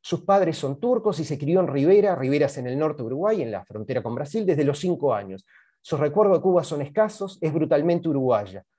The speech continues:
Ahora tiene noventa y dos años, pero en el Mundial durante los partidos de la selección era sobrecogedor verla alentar.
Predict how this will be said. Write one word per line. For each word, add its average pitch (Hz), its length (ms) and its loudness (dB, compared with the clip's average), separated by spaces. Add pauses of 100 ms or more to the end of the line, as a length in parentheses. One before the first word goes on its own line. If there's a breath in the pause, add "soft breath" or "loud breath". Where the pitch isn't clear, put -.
(160)
Ahora 143 180 0
tiene 165 240 2
noventa 147 320 2
y 147 80 2
dos 202 240 0
años, 226 300 0
pero 156 120 -6
en 147 60 -2
el 143 60 -2
Mundial 151 380 -2
durante 156 340 0
los 131 120 -6
partidos 143 400 0
de 156 60 -2
la 135 80 0
selección 165 440 -4
era 147 140 0
sobrecogedor 147 920 0 (320)
verla 170 320 2
alentar. 110 580 -4